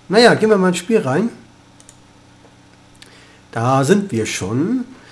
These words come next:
So, das kennen wir ja schon alles hier. Ich habe ja schon geupdatet wieder auf die neueste Version und gleich schon registriert. Denn hier oben über Informationen kann man es registrieren dann. Das können wir jetzt aber nicht machen. Und zwar machen wir eine neue Simulation. Wir starten immer wieder um vier Uhr,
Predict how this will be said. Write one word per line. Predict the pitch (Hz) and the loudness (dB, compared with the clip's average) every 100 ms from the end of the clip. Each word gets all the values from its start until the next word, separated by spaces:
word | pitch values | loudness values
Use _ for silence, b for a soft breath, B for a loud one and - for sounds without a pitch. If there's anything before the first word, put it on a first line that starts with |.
| B B | B B
So, | - 190 247 202 151 131 | 2 4 6 6 6 4
das | 135 | 0
kennen | - 214 | 0 2
wir | 160 | 2
ja | |
schon | 127 147 | 2 0
alles | 143 143 | 2 2
hier. | - 170 | 0 0
Ich | 196 | 0
habe | 170 | -2
ja | 156 | -2
schon | 156 | 0
geupdatet | 147 170 170 135 131 127 | 0 0 0 -2 -2 -2
wieder | 139 | -2
auf | 120 | 0
die | |
neueste | 131 143 123 143 | 0 0 -2 -4
Version | 131 120 165 120 156 | -4 -2 0 0 0
und | 202 143 | -2 -2
gleich | 139 | -4
schon | 139 123 | -2 -2
registriert. | 131 123 120 - 147 156 196 - - B B B B B B - - - _ - | -2 -4 -6 -2 0 0 -2 -14 -20 B B B B B B -20 -20 -20 _ -10
Denn | 113 | -4
hier | 131 | -2
oben | 139 147 | 0 2
über | 139 | 0
Informationen | 143 135 135 127 156 | 0 -2 -2 0 -2
kann | 160 | 0
man | 143 | -2
es | 135 143 | -2 -2
registrieren | 131 123 - 165 131 | -4 -4 -4 -2 0
dann. | 113 139 | 0 -2
Das | 165 - | -4 -4
können | 131 123 | -6 -4
wir | 127 | -4
jetzt | 123 | -4
aber | 123 | -6
nicht | 120 | -4
machen. | 127 143 214 214 | -4 -4 -6 -4
Und | 151 202 | -2 -2
zwar | 208 - 151 165 | -6 -4 0 0
machen | 160 151 | 0 0
wir | |
eine | 156 | 0
neue | 156 | 0
Simulation. | 143 147 147 147 - 147 196 196 | 0 2 0 0 -4 -2 0 -2
Wir | |
starten | 165 - 156 160 | -4 -4 -4 -2
immer | 160 156 | 0 0
wieder | 143 | 0
um | 156 | 0
vier | 131 - 156 | 0 -2 -2
Uhr, | 196 165 190 | 0 0 0